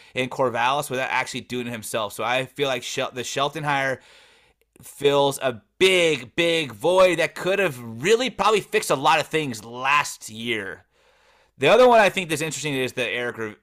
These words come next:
Ravino hire because the, like, he knows the Northwest. He was the U P coach for, like, ten, ten years, whatever. He was a Western Conference, a Western Coast Conference Coach of the Year,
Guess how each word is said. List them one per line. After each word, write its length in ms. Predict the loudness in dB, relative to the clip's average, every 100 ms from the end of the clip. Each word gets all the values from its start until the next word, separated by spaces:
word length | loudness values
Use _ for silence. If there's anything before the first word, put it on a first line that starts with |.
| -14
Ravino 400 | -10 -6 -6 -4
hire 320 | -4 -4 -6
because 520 | -8 -4 -4 -6 -12 _ _ _ _ _ _ _ _ _ _
the, 160 | -12 -12 _ -8
like, 300 | -6 -6 -10 _
he 260 | -12 -8 -4
knows 300 | 2 2 2
the 80 |
Northwest. 640 | -2 -2 -2 -4 -8 -8 -12
He 120 | -10
was 200 | -8 -8
the 80 | -10
U 200 | -10 -10
P 180 | -12 -12
coach 300 | -6 -6 -6
for, 160 | -8
like, 300 | -6 -6 -8
ten, 420 | -10 -8 -8 -12 _ _ -20 -12
ten 200 | -8 -8
years, 200 | -8 -12
whatever. 240 | -10 -8
He 80 | -6
was 160 | -6 -8
a 60 |
Western 240 | -8 -8 -6
Conference, 580 | -6 -6 -10 -12 -14 -8
a 60 | -4
Western 220 | -4 -2
Coast 160 | -4
Conference 260 | -2 -4 -6 -14 _ _ _
Coach 220 | -6 -6
of 60 | -6
the 60 |
Year, 400 | -6 -4 -6 -8